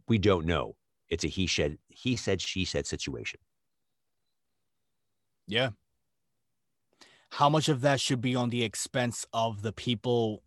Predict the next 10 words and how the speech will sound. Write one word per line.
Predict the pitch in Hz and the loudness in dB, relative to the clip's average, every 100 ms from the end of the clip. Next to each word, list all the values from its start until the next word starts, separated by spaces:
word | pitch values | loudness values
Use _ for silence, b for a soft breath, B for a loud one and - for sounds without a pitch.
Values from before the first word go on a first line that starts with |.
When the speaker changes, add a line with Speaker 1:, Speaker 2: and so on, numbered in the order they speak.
| _ - | _ -14
Speaker 2:
you | 110 113 | -4 -2
know, | 107 | 0
working | 101 117 - 117 | 2 2 2 0
on | 107 98 | -2 -2
the | |
films? | - 104 95 90 92 - - _ _ _ _ _ _ _ _ _ _ | -6 -10 -8 -8 -8 -10 -14 _ _ _ _ _ _ _ _ _ _
You | 110 | 0
know, | 110 107 107 101 | 2 4 2 0
like, | 117 113 107 - B B - | 2 4 4 -2 B B 4
it, | 151 | 4